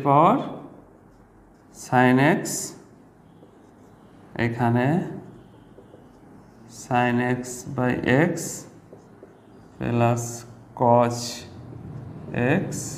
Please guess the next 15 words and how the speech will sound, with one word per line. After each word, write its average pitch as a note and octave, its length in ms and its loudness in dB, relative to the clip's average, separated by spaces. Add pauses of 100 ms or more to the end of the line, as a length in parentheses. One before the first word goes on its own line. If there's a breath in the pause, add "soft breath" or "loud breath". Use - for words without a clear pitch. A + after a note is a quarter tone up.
(540)
ln - 220 -4 (220)
x। - 40 -18 (1200 loud breath)
এটার F3 260 4
মান E3+ 120 8 (100)
বসানো D#3+ 340 4 (100)
হলো। C#3 220 6 (520)
এখন D3 160 2 (120)
এটার C3 300 0
মান B2+ 160 6 (120)
এই C3 120 -2
যে B2 60 -2 (100)
plus, B2 340 4 (500)
এই C#3 140 2
যে B2 80 0 (120)
মানটা A#2+ 280 2